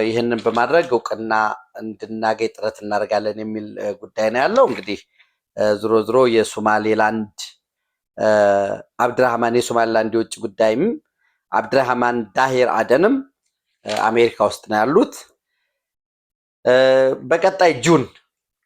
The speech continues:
ከአንድ ወር በኋላ ኦልሞስት፣ እ፣ አፕሪል፣ አሁን አፕሪል ላይ ነው ያለነው። እንግዲህ ሜይ፣ እ፣ በቅርቡ ነበር ጉብኝት ያደርጋሉ ተብሎ ሲጠበቅ የነበረው፣ እ፣ ፕሬዚዳንቱ። ነገር ግን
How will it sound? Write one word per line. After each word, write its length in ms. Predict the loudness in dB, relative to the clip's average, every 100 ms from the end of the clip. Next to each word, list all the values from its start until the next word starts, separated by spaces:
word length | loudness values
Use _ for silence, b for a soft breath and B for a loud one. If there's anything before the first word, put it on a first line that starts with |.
| -6
ከአንድ 420 | -2 0 0 2
ወር 160 | 2 2
በኋላ 280 | 2 2 2
ኦልሞስት፣ 480 | 0 0 2 0 -2 -18 -20 _ _ -6
እ፣ 120 | 0 2 4 2 0
አፕሪል፣ 360 | -4 0 2 2 -4 _ _ _ _ -6
አሁን 260 | -2 0 0 -2
አፕሪል 300 | -4 -2 0 2
ላይ 140 | 2
ነው 120 | 0
ያለነው። 420 | -2 0 2 2 0 -2 _ _ _ _
እንግዲህ 280 | -14 -6 -6 0
ሜይ፣ 220 | 2 2 -2 b b b b -4
እ፣ 80 | 0 2 2 -2 -8
በቅርቡ 380 | -4 0 0 2 2
ነበር 340 | 0 0 0 2 0 -2 -6 -14 _ _ _ -2
ጉብኝት 420 | 0 2 0 0
ያደርጋሉ 400 | 0 0 -2 -2
ተብሎ 240 | 0 0 0 -2
ሲጠበቅ 640 | -4 -10 _ -4 -4 -2 -2
የነበረው፣ 540 | 0 -2 -2 0 2 0 0
እ፣ 140 | -2 -2
ፕሬዚዳንቱ። 500 | -4 -4 0 -2 0
ነገር 260 | -2 0 -2
ግን 160 | 0